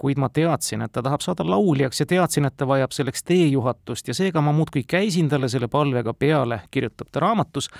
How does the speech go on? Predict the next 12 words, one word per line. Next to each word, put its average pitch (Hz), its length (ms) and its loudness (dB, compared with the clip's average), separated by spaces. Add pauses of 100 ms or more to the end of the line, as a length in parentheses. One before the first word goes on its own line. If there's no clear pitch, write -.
(360)
ja 147 120 2
lisab, 151 280 2
et - 80 -4
see 139 160 0
anumine 127 600 2 (120)
käis 123 320 -4
kuid 165 400 0
ja 117 100 -2
kuid. 135 460 -2 (1300)
Ja 143 160 2
lõpuks 170 320 0
siis 135 300 0